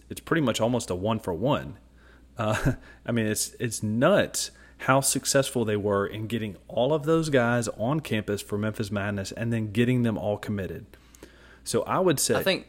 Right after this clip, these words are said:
Speaker 2: what was it? E-, e-, every commit was there other than Damian Ball.
Speaker 1: Damian Ball was
Speaker 2: And
Speaker 1: there.
Speaker 2: maybe Lester. I think Da-,
Speaker 1: Damian Ball was there.
Speaker 2: Damian Ball was, Lester was not.
Speaker 1: Lester was not there. So
Speaker 2: Yeah.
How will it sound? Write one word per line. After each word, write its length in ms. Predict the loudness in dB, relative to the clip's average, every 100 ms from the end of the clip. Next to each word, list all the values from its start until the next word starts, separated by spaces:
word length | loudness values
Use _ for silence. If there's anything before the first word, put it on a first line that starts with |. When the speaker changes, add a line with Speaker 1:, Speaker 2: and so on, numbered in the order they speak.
| -6
Speaker 2:
what 180 | -2 0
was 120 | 0
it? 280 | 2 2 0 -16 -20 -4
E-, 60 | -4
e-, 80 | -4 0
every 260 | 2 2 -2
commit 340 | -2 -2 -2
was 140 | -4
there 220 | -2 2 2
other 180 | 0
than 320 | -2 -4 -2 0
Damian 420 | 0 0 -4 -2
Ball. 220 | 0 6
Speaker 1:
Damian 320 | 6 8 6
Ball 220 | 8 8
was 180 | 6 6
Speaker 2:
And 100 | 4
Speaker 1:
there. 60 | 2
Speaker 2:
maybe 180 | 2 0
Lester. 360 | 0 0 -4
I 20 |
think 220 | -4 -2 0
Da-, 80 |
Speaker 1:
Damian 320 | 4 4 4 6
Ball 180 | 6
was 240 | 6 2 0
there. 220 | -6 0
Speaker 2:
Damian 300 | 2 2 2
Ball 180 | 2 2
was, 160 | 0 -4 -12 -20 -20 -20 -20 -20 -20 -20 -4
Lester 400 | 2 2 0 -4
was 200 | -4 -4
not. 240 | -6 0
Speaker 1:
Lester 260 | 0 4 2
was 160 | 4
not 240 | 2 0 0
there. 240 | -4 -6 -16 -20 -20 -20 -20 -20 -20 -20 -14
So 440 | -2 6 6 6 -2 -4
Speaker 2:
Yeah. 220 | -4